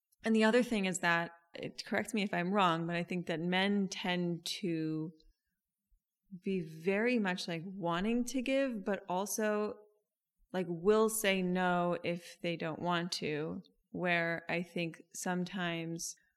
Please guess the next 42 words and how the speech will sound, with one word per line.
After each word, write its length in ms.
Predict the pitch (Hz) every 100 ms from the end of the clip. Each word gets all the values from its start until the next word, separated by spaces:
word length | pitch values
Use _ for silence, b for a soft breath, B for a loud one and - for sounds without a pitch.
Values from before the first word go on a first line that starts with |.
| _ _ _ _ _ _ _ -
as 240 | 175 160
women, 380 | 190 196 190 180
we 240 | 170 170
are 160 | - 170
concerned 500 | - 170 - 170 165
that 140 | 156
someone 260 | 175 165 160
will 140 | 156
do 200 | 151 170
something 540 | 170 170 160 175 156 -
and 180 | 170 156
then 180 | 170 160
be 140 | 160
resentful 720 | 160 160 165 - 143 147 170 - _ _ _ _ _
instead 400 | 190 180 - 175
of 260 | 165 160 160 -
just 220 | 160 -
not 200 | 156 -
saying 280 | - - -
no. 320 | 202 240 254 b b b b -
I 120 | 208
don't 120 | 254
know 120 | 254
how 120 | 233
those 180 | 196 196
two 120 | 202
things 240 | 175 175 170
go 140 | 175
together 500 | 165 165 165 104 180 -
because 480 | 180 180 175 170 - _ _
you 160 | 165 190
never 240 | 247 214 208
say 160 | -
no. 100 | 147 - 214 b b b b b _
So 160 | - 202
how 160 | 208 202
come 140 | 214
you're 80 | 208
not 140 | 196
resentful 400 | - 175 175 -
sometimes? 500 | 180 - 214 - -
<laughs> 60 | B